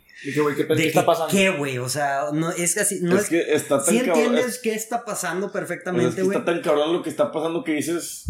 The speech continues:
Speaker 3: o sea, exactamente dices de que, ¿qué, güey? ¿Qué
Speaker 2: O sea,
Speaker 3: pedo?
Speaker 2: ¿de dónde, güey? Sacas,
Speaker 3: ¿Qué rollo?
Speaker 2: o sea,
Speaker 3: Ajá.
Speaker 2: ¿de dónde salió, güey, este pedo?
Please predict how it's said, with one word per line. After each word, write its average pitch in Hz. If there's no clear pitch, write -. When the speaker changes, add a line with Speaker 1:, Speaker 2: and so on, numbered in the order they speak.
Speaker 3:
o 127
sea, 117
exactamente 123
dices 151
de 170
que, -
¿qué, -
güey? 240
¿Qué -
Speaker 2:
O 131
sea, 156
Speaker 3:
pedo? 143
Speaker 2:
¿de 160
dónde, 196
güey? 139
Sacas, 131
Speaker 3:
¿Qué 131
rollo? 160
Speaker 2:
o 139
sea, 123
Speaker 3:
Ajá. 113
Speaker 2:
¿de 143
dónde 190
salió, 175
güey, 175
este 170
pedo? 160